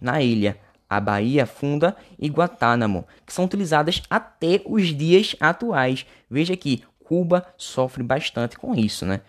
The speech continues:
Cuba foi um dos casos em que o opressor, a Espanha, foi substituído por outro, que é os Estados Unidos. Ou seja, um espaço de autonomia para o povo cubano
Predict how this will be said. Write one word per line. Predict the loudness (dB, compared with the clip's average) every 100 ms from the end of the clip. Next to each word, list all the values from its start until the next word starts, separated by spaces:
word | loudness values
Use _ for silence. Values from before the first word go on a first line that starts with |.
| -20 -20 _
Cuba | 0 2 2 0 _
foi | _ -2
um | 0
dos | 0 0
casos | 2 2 0 -4
em | -6
que | 0
o | 0
opressor, | 0 0 -2 -2 -2 -2 0
a |
Espanha, | 0 0 -2 -2 -2
foi | 0 -2
substituído | 0 -4 -2 2 2 0
por | 0 4
outro, | 4 4 -2
que | -2 0
é |
os | 0
Estados | 0 2 2 2
Unidos. | 0 0 2 0 -2 -16 -20 -8
Ou | -6
seja, | -2 -2 0 -2 0
um | 0
espaço | 0 0 -2 0
de |
autonomia | 0 0 0 0 0
para | 0 -2
o |
povo | -2 -2 -2
cubano | -4 -2 0 2 2